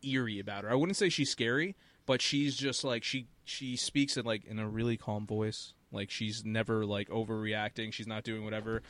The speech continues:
And then, like, she'll visit the person, and, like, a lot of times, like,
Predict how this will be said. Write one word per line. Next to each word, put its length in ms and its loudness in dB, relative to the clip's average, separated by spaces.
And 160 4
then, 140 2
like, 160 2
she'll 180 4
visit 280 2
the 60 -4
person, 340 0
and, 180 -2
like, 160 2
a 80 2
lot 220 6
of 100 2
times, 340 2
like, 240 -2